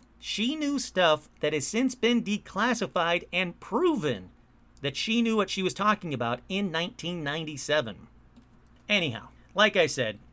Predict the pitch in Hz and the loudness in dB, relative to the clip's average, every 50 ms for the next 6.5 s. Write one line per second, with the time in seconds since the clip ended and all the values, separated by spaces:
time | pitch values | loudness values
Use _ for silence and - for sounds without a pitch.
0 | - - - - _ - - 208 247 240 - - 233 226 226 226 233 226 202 - | -20 -20 -20 -20 _ -4 0 0 0 0 2 4 4 6 6 6 4 2 -2 -2
1 | - 208 165 147 196 190 185 135 127 165 185 196 202 202 165 139 180 190 185 185 | -4 -4 -4 -4 -6 -6 -6 -4 -2 0 2 2 2 0 0 -2 0 0 0 0
2 | 185 147 123 127 127 143 156 160 175 202 220 220 233 220 208 - - 208 202 196 | 0 -2 -2 -4 -4 -4 -4 -2 0 2 2 4 4 2 0 -2 -4 -4 -4 -2
3 | 214 208 208 196 165 190 185 - - - 190 196 202 202 196 175 131 101 87 - | 0 0 0 0 -2 -4 -6 -6 -6 -6 -4 -2 -2 -2 -4 -4 -6 -8 -8 -10
4 | - - 185 - 240 196 240 233 220 175 - - - 233 269 285 294 - - - | -8 -8 -6 -4 -2 0 0 0 0 0 -2 -6 -4 -2 -2 -2 -2 -4 -2 2
5 | 226 240 254 240 240 214 202 160 165 170 208 233 247 - 170 185 156 135 127 - | 4 4 4 4 2 0 -2 -2 -2 0 0 0 0 0 2 2 2 2 0 -2
6 | - 143 131 120 110 101 95 92 87 | -2 -2 -2 -2 -2 -4 -8 -10 -14